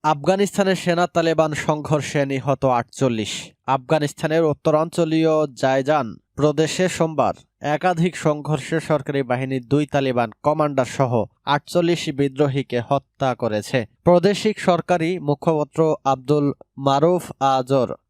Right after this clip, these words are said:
মঙ্গলবার একথা জানান। খবর সিনহুয়ার। কর্মকর্তারা জানান, সোমবার বিকেলে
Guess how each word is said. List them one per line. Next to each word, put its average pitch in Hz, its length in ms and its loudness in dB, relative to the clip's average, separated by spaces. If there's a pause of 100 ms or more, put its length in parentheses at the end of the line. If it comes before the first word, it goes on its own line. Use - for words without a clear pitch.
মঙ্গলবার 151 580 2 (260)
একথা 131 380 -2
জানান। 123 400 -2
খবর 156 400 0 (180)
সিনহুয়ার। 139 680 -2 (260)
কর্মকর্তারা 180 720 2
জানান, 170 400 2
সোমবার 151 440 0
বিকেলে 143 560 0